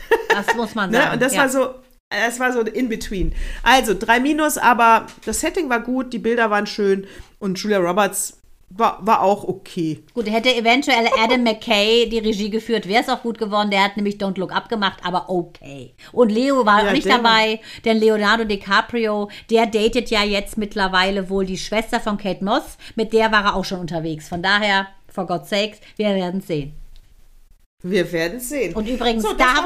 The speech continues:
Speaker 2: mit
Speaker 1: ja auch übrigens sein Timothy Chalamet auch dabei, ne? In Don't Look Up.
Speaker 2: Ach echt?
Speaker 1: Ja.
Speaker 2: Das hab ich vergessen.
Speaker 1: Da hat er auch
Speaker 2: Siehste, weil das
Speaker 1: mitgespielt.
Speaker 2: Gesicht immer gleich aussieht.
Speaker 1: Genau, du hast es
Speaker 2: Speichert
Speaker 1: nicht
Speaker 2: man mir
Speaker 1: gemerkt.
Speaker 2: gar nicht ab.
Speaker 1: Wo ist der Fehler im Bild?
Speaker 2: Nee, ich
Speaker 1: Da hat
Speaker 2: hab's
Speaker 1: er
Speaker 2: nicht
Speaker 1: auch
Speaker 2: gemerkt.
Speaker 1: mitgespielt.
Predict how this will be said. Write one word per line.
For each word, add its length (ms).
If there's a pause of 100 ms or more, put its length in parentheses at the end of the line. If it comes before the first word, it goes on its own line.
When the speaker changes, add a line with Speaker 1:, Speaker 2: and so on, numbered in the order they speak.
Speaker 2:
mit 80
Speaker 1:
ja 200
auch 160
übrigens 280
sein 180
Timothy 500 (140)
Chalamet 640
auch 140
dabei, 360
ne? 180 (100)
In 140
Don't 220
Look 140
Up. 180 (1600)
Speaker 2:
Ach 140
echt? 180
Speaker 1:
Ja. 100
Speaker 2:
Das 100
hab 80
ich 60
vergessen. 420
Speaker 1:
Da 140
hat 80
er 60
auch 40
Speaker 2:
Siehste, 160 (100)
weil 140
das 80
Speaker 1:
mitgespielt. 80
Speaker 2:
Gesicht 320
immer 200
gleich 300
aussieht. 200
Speaker 1:
Genau, 100 (260)
du 60
hast 20
es 60
Speaker 2:
Speichert 220
Speaker 1:
nicht 100
Speaker 2:
man 80
mir 80
Speaker 1:
gemerkt. 100
Speaker 2:
gar 80
nicht 160
ab. 240
Speaker 1:
Wo 140
ist 120
der 120
Fehler 260
im 80
Bild? 20
Speaker 2:
Nee, 100
ich 60
Speaker 1:
Da 60
hat 60
Speaker 2:
hab's 100
Speaker 1:
er 60
Speaker 2:
nicht 60
Speaker 1:
auch 40
Speaker 2:
gemerkt. 200
Speaker 1:
mitgespielt. 460